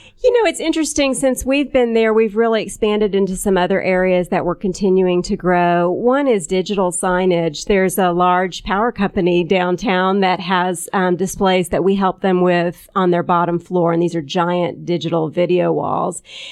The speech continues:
And so everybody is moving towards more digital content. Um, even trade shows are trying to incorporate more digital displays into, um, into their trade show booths.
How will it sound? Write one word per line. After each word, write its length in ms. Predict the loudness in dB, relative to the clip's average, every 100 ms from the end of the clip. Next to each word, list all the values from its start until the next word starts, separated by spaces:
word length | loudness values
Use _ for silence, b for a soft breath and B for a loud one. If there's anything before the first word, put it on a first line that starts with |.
| B 0
And 220 | 0 2
so 200 | 0 0
everybody 680 | 0 0 0 0 0 0 0
is 140 | -2
moving 420 | 0 0 2 0
towards 380 | 0 0 0 2
more 240 | 0 0 2
digital 440 | 2 0 0 -2
content. 800 | -2 -2 -2 -2 -2 0 -2 -4 B B B B
Um, 280 | 0 2 0 0
even 260 | 0 0
trade 340 | -2 0 0 0
shows 320 | 0 2 0
are 120 | -4
trying 320 | -2 0 2
to 60 | 0
incorporate 580 | 0 -2 -2 0 0 2
more 240 | 0 0
digital 640 | 0 -2 0 0 0 -2
displays 760 | -2 -4 -2 0 2 2 2 2
into, 800 | 0 0 2 2 4 4 2 0
um, 340 | -2 0 -2 -4
into 300 | -2 -2 0
their 120 | 0 0
trade 300 | 0 -2 0
show 160 | -2
booths. 420 | 2 2 2 -2